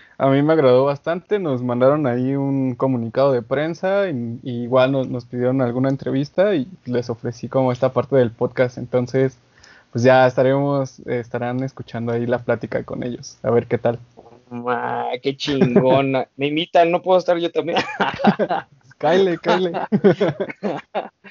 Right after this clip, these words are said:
Speaker 2: No, ahí est-, ahí estaré escuchando ese podcast, no me lo pierdo. De verdad, si,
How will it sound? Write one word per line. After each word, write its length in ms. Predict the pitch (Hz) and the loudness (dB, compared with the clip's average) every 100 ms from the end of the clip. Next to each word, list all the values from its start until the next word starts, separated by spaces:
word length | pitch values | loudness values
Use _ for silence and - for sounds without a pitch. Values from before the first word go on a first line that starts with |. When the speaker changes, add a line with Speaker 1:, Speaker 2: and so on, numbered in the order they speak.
| 196 190 202 - 143 _ | -20 -4 -2 -2 -8 _
Speaker 2:
No, 140 | - 135 147 | -8 -2 0
ahí 120 | 160 | -2
est-, 160 | 160 170 165 - | -4 -6 -6 -4
ahí 160 | 165 | -4
estaré 220 | 170 175 | -4 -4
escuchando 420 | 160 - 143 139 135 | -8 -10 -10 -8 -8
ese 180 | 135 | -10
podcast, 400 | 117 123 120 123 120 | -10 -12 -8 -8 -6
no 100 | 147 | -4
me 120 | 147 | -4
lo 120 | 110 | -6
pierdo. 400 | - 123 120 117 | -10 -8 -8 -6
De 100 | 117 | -6
verdad, 300 | 120 131 143 139 | -2 0 0 -4
si, 200 | 143 123 | -14 -14